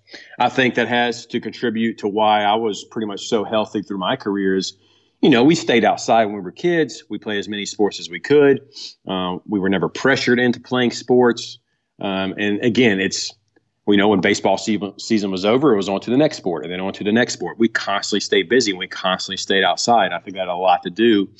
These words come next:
um, with injury prevention and, and, and staying healthy. And I think every kid should be able to, one, have the choice to do what he or she wants to do, but at the same time, shouldn't be pressured into one sport. Because again, these kids are so young and they're specializing in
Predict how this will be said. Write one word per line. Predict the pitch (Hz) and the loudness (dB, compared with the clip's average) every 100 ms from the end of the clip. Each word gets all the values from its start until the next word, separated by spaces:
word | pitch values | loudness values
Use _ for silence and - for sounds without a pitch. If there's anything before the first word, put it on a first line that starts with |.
| - - - - | -14 -14 -12 -4
um, | 98 92 87 85 _ | -2 -2 -4 -8 _
with | 104 95 | 0 0
injury | 107 95 95 | 0 0 0
prevention | 95 90 95 - 127 | 0 -2 0 2 2
and, | 95 92 | 2 0
and, | 92 85 - | -2 -4 -4
and | 95 | -6
staying | - 90 90 | -2 0 2
healthy. | 104 131 - | 2 0 0
And | 85 | -2
I | 90 | -2
think | - 107 87 - - - - _ _ - | 0 0 0 -8 -14 -14 -14 _ _ 0
every | 135 120 123 | 2 4 2
kid | - 151 127 90 - | 2 2 4 2 -4
should | - 104 82 | -6 -6 -2
be | 101 | -4
able | 104 101 98 | -2 -4 -8
to, | - 104 92 90 87 _ _ _ - | -8 -4 -2 -4 -6 _ _ _ -2
one, | 107 127 135 | 2 4 4
have | 123 104 | 4 2
the | 101 | -2
choice | - 113 107 101 | 0 0 0 -6
to | |
do | 82 101 110 | -6 -2 -2
what | 92 | -2
he | 95 | -4
or | 101 | -6
she | - 104 | -4 -4
wants | 95 98 92 | -4 -4 -6
to | 85 | 0
do, | 90 120 | 4 4
but | 131 95 90 | 4 2 2
at | |
the | 87 | -2
same | 90 104 95 | -2 0 0
time, | 92 98 107 98 | 0 2 2 0
shouldn't | - 107 95 | -2 -2 -2
be | |
pressured | - - 104 - 90 | -6 -2 -2 -4 -8
into | 90 - | -8 -10
one | 87 90 | -10 -10
sport. | - - 143 - | -8 0 2 2
Because | - 104 | -2 -2
again, | 107 156 107 | -2 0 -2
these | 95 | -2
kids | - 110 92 | -2 -2 -2
are | |
so | - 87 | -6 -6
young | 82 135 135 113 - - - - - | -4 0 2 0 -2 -12 -14 -14 -6
and | 101 | -2
they're | 98 | -2
specializing | - 113 - 95 92 90 92 | 0 -2 0 0 0 -2 -10
in | 85 | -12